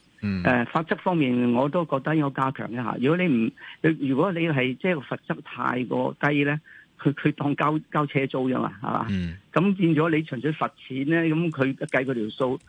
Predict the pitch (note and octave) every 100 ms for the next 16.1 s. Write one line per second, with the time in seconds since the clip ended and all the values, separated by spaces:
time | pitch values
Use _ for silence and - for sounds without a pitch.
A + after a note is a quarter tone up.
0 | - - - D3 F3+ E3+ A#2+ A#2 A#2+ C3+
1 | B2 A2 C3+ D#3 C3+ B2 A2+ G#2 G#2+ A2+
2 | A2+ B2 E3 F3 C3 E2+ E3 D#3+ - _
3 | - - - C#3 C3 A#2+ D3+ A#2+ A#2+ D#3
4 | C3 B2+ - - B2+ D3 C#3+ B2+ A2+ B2
5 | A#2+ A#2 A2+ A#2 - A#2 - C3 B2+ -
6 | G2+ G#2 B2 - A#2+ A2+ G#2+ - A2+ A2
7 | G#2 A#2+ A#2 - - - - B2+ B2+ B2+
8 | A#2+ B2+ B2+ - B2 C#3 - A2+ B2+ B2
9 | A#2+ A#2+ A#2+ G#2+ G2+ - - A#2 - A2+
10 | F#2 F2 - - E3 A#3 A#3 B3+ E2 F2
11 | D3+ C#3 - D3 G#2+ G2+ A#2+ A2+ F#2+ F2
12 | E2+ C#2 - G2+ - - A#2+ F2+ G2 F3+
13 | D#3 F#2 D#3+ C#3 A#2 A2 F#2 G#2 G#2 G2
14 | B2+ C3 C3+ B2+ B2 G#2 F2 F2 E2+ G#2
15 | F2 E2 F#2 A2+ A#2+ D#3 D#3+ D3 D3+ A#2